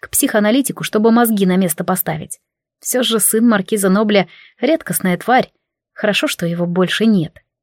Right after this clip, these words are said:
Сам ритуал по настоянию магистра Эрада было решено проводить наизнанке. Он ради этого даже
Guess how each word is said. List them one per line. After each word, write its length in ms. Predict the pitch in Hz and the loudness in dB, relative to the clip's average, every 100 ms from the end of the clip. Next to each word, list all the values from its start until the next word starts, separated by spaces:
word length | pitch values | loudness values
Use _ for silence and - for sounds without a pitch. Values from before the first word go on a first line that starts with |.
| _ _ _ _ _ _ | _ _ _ _ _ _
Сам 240 | - 208 190 | 0 4 4
ритуал 400 | 180 185 254 - | 4 2 2 2
по 100 | 170 | -2
настоянию 540 | 170 196 202 196 196 | -2 0 2 4 4
магистра 500 | 190 185 185 180 165 | 2 2 -2 -2 -2
Эрада 320 | 165 247 233 | 0 2 2
было 180 | 202 226 | 4 4
решено 440 | 226 208 208 226 | 2 2 0 0
проводить 480 | 269 233 220 214 240 | 0 2 2 2 0
наизнанке. 680 | 226 233 196 160 156 - 98 _ _ _ _ | 2 2 0 -2 -4 -10 -20 _ _ _ _
Он 160 | 196 | 2
ради 220 | 208 202 202 | 4 6 4
этого 260 | 220 208 | 2 2
даже 340 | 190 196 202 | 2 4 2